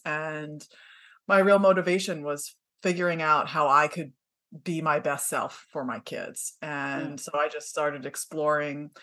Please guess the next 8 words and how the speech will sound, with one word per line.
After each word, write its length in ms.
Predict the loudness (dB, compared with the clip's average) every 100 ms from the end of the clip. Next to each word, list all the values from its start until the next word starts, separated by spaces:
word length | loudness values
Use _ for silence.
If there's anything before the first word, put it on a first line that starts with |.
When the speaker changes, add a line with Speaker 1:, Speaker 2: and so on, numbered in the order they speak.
| -20 -6
Speaker 1:
a 80 | -2
variety 640 | 2 4 4 4 2 -2
of 100 | -4
different 460 | -4 -8 -6 -6 -6
healing 360 | -6 -6 -6 -4
modalities. 760 | -2 2 2 0 -2 -6 -8
And 160 | -8 -8
it, 180 | -8